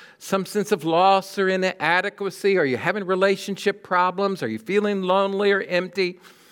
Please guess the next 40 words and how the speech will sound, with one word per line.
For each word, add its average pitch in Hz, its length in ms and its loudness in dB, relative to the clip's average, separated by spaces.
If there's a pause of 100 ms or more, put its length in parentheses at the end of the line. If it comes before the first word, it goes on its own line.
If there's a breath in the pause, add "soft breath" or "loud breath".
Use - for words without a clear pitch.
(320 loud breath)
Then 196 200 6
you, 196 420 -2
you 190 380 0
have 165 260 -2
the 185 240 -4
antidote, 175 680 -2
the 139 100 -4
prescription - 920 -2
that 110 220 -6
you 117 80 -4
need 160 560 4 (140 loud breath)
so - 160 0
that 147 180 0
you 196 80 2
might 160 180 2
have 143 180 -4
a 123 60 -2
happy 165 560 -2
life 160 420 0
is, 143 520 4 (400 loud breath)
is 135 460 2
this 120 220 -8
gospel. 175 580 0
Well, 147 440 0
that 208 180 0
isn't 185 200 -10
where 165 100 -6
Paul 147 240 -8
starts. - 460 -20 (640 loud breath)
And - 80 -8
Paul 254 260 0
actually 160 460 -2
warns 180 400 0
us. 120 140 -6
He 170 80 -4
says 214 340 0
in 139 80 -6
Second 139 320 0
Timothy 135 320 -2
four, 151 460 4